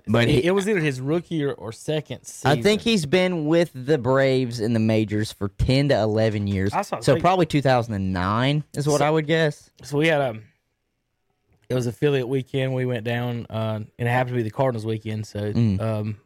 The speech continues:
Speaker 2: went down to see him. I actually took my brother-in-law and Andre, and, um, we, uh, yeah, we, we got to meet, me and my brother-in-law, the, the good English there, me and my brother-in-law,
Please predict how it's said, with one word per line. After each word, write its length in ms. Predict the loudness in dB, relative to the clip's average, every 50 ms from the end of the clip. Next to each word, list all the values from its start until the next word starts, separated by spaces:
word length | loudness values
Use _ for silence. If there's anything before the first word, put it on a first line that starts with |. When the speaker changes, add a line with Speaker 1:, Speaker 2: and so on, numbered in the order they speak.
| _ _ _ _ _ _ -6
Speaker 2:
went 200 | -6 -4 -4 -2
down 200 | -2 -2 -2 -4
to 40 |
see 220 | -6 -6 -4 -4 -2
him. 300 | -2 -4 -4 -8 -10 -12 _ -14
I 60 | -10 -6 -4
actually 240 | -4 -4 -4 -6 -8
took 200 | -6 -8 -8 -8
my 80 | -8 -6
brother-in-law 500 | -4 -2 -2 -2 -2 -4 -4 -4 -4 -6
and 100 | -6 -8
Andre, 520 | -8 -8 -8 -6 -6 -6 -4 -6 -6 -8 _ _ _ _ _ _ _ _ _ _ _ _ _
and, 320 | -8 -6 -4 -4 -4 -2 -2
um, 400 | -2 -2 -2 -4 -4 -8 -12 -16 _ _ _ _ _ _ _ _ _ _ _ _ _ _ _ -4
we, 280 | -2 -2 0 0 0 -2
uh, 300 | -2 -4 -4 -6 -8 -12 -16 _ _ _ _ _ _ _ _ _ _ _ _ _ _ _ _ _ _ -4
yeah, 380 | -4 -4 -4 -6 -10 -12 -12 -12 -6
we, 220 | -2 0 0 0 2
we 140 | 0 -2 0
got 280 | 0 0 0 0 -2 -4
to 100 | -4 -2
meet, 600 | -2 0 0 0 0 0 -2 -4 -8 -12 -10 -4
me 200 | -2 0 2 2
and 100 | 0 0
my 80 | -2 -2
brother-in-law, 640 | -2 0 0 0 0 -2 -4 -6 -6 -6 -8 -8 -10 -12 -10 -8
the, 140 | -6 -6
the 120 | -6 -6 -6
good 200 | -2 -2 0 0
English 320 | 0 -2 -4 -6 -8 -8
there, 180 | -8 -8 -8 -6
me 140 | -6 -6 -4
and 80 | -4 -6
my 80 | -6
brother-in-law, 480 | -6 -6 -6 -6 -6 -8 -10 -10 -12